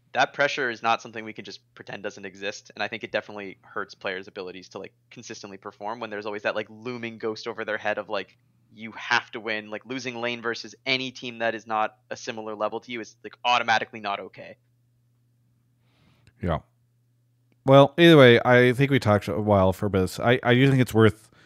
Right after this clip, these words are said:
Speaker 2: I think it's worth the conversation, um, and I do appreciate the call. Um, but it is, it is, uh,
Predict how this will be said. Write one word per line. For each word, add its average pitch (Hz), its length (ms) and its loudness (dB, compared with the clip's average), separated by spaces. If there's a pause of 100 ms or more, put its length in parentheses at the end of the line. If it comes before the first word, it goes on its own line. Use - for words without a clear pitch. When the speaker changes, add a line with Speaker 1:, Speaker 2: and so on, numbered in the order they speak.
(960)
Speaker 2:
I 156 100 4
think 160 140 6
it's - 140 2
worth 143 260 4
the 143 80 0
conversation, 117 920 2 (140)
um, 107 360 8
and 107 100 2
I 107 180 4
do 110 160 0
appreciate 104 500 0
the 101 80 -4
call. 95 420 0 (800)
Um, 101 460 4
but 101 180 2
it 101 120 2
is, - 400 -2 (120)
it 107 160 -2
is, 104 280 0
uh, 92 260 2